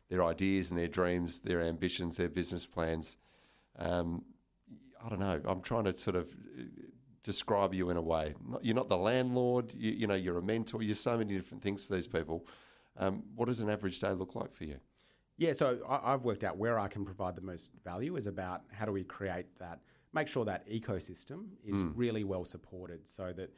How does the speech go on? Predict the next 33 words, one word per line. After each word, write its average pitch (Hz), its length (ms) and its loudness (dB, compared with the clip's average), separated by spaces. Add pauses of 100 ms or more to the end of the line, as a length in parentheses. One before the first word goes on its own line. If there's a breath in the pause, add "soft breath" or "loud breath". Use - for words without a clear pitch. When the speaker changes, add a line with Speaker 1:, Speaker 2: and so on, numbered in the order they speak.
(520 soft breath)
Speaker 2:
if 113 100 -8
someone 104 260 0
does 92 220 -2
have 98 120 -8
an 104 80 -8
idea, 101 400 -8
they 92 200 -6
can 87 260 -12
then 87 300 -10 (140)
clearly 147 300 2
see 98 280 0
what 87 180 -6
the 87 80 -12
pathway 87 560 -8
is 82 140 -14
to - 80 -18
growing 87 320 -12
that 80 140 -16
idea 80 360 -16
and 78 100 -18
getting 82 220 -12
the 78 60 -14
support - 360 -18
they 78 140 -20
need. 80 280 -18 (340 soft breath)
So - 120 0
my 135 160 6
day 123 160 2
really 107 380 0
involves, 98 420 0
I, 95 200 -2
I 101 100 -4
don't 104 240 0